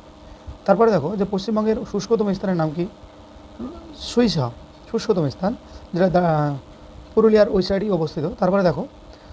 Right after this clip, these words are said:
খুব গভীর থেকে প্রশ্ন দিয়েছে ভূগোলটা, হ্যাঁ। তারপরে প্রশ্ন, পশ্চিমবঙ্গের বৃহত্তম লিগনাইট খনি হচ্ছে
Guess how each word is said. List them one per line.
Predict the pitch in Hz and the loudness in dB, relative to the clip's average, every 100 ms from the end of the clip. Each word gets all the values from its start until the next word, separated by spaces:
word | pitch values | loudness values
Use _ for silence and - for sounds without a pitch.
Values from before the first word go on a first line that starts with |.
| - | -2
খুব | 214 175 | 0 4
গভীর | 190 226 | 4 4
থেকে | 214 | 0
প্রশ্ন | 190 165 185 | -4 -6 -4
দিয়েছে | 160 170 | -4 -2
ভূগোলটা, | 143 143 143 196 | -4 -2 -4 -6
হ্যাঁ। | 226 233 - - - - - - - - - - - - - - - - - - - - | -8 -8 -10 -16 -20 -20 -20 -18 -18 -18 -20 -20 -20 -20 -20 -20 -20 -20 -20 -20 -20 2
তারপরে | 196 196 208 214 | 4 4 2 2
প্রশ্ন, | 190 165 233 - - - - - | 0 -6 -8 -12 -20 -20 -18 -6
পশ্চিমবঙ্গের | 208 196 220 226 226 | -4 0 2 4 4
বৃহত্তম | 180 185 190 190 - - - - | 4 0 0 -2 -4 -16 -8 2
লিগনাইট | 185 196 226 - | 2 4 0 0
খনি | 180 165 | 0 0
হচ্ছে | 151 185 | 0 -4